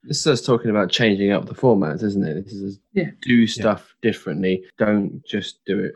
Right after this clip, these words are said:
Speaker 1: in a repetitive and predictable manner. And I think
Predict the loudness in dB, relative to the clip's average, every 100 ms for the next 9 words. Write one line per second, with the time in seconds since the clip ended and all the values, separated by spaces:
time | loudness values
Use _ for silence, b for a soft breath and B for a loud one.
0 | _ _ -4 -2 -2 -4 -8 -8 -4 -2
1 | -2 -4 -6 -4 -4 -6 -12 -8 -2 -2
2 | 2 2 2 2 0 -6 b b 2 2
3 | 2 0 2 0 -4